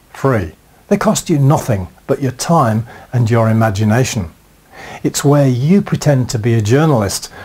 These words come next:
writing an article about your business. Do you remember Superman? When he wasn't <laughs> saving the world,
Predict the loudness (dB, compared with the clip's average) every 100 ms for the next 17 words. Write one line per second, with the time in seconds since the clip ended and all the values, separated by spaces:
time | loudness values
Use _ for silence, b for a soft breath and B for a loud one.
0 | B 0 2 2 0 2 2 0 -2 -8
1 | -8 -8 _ -8 -2 0 0 -2 -4 0
2 | 0 0 -2 -4 -8 _ _ _ _ _
3 | _ _ B B B 2 4 4 4 2
4 | 2 2 2 2 -2 -10 _ _ -8 0
5 | 4 4 4 2 0 0 -4 -8 -8 -12
6 | -6 0 2 4 4 4 4 4 2 0